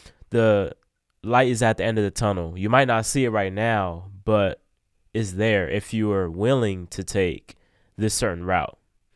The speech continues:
that you might not want to take. So that,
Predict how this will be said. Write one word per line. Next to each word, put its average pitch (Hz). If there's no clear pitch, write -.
that 92
you 98
might 101
not 101
want 117
to 110
take. -
So 95
that, 139